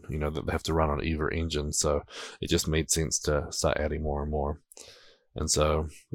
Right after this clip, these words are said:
you know, so he talks about the history, and he does apologize for the ForgeBox stuff. Uh, and, and we've mentioned here before, he actually changed the,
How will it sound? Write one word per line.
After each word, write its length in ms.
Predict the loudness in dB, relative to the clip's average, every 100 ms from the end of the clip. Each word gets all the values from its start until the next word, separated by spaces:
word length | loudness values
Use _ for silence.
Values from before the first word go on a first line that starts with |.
| -4
you 100 | 0
know, 80 | 2
so 140 | 2
he 40 | 6
talks 160 | 6
about 140 | 6 6
the 80 | 8
history, 560 | 6 6 6 6 4
and 140 | 4 10
he 40 |
does 200 | 12 12
apologize 560 | 12 12 12 12 8 8
for 80 |
the 100 | 2
ForgeBox 540 | 4 4 4 4 4 4
stuff. 440 | 6 6 6 2 -16 -18 -18 -18 -2
Uh, 260 | 2 4 2 0
and, 320 | 0 2 -2 -2
and 120 | 0 2
we've 160 | 2
mentioned 300 | 2 0 0
here 80 | 0
before, 480 | 0 0 2 4 2 -4 -14 -14 -16 4
he 200 | 12 12
actually 300 | 12 10 4
changed 440 | 4 4 6 4 6
the, 380 | 8 8 6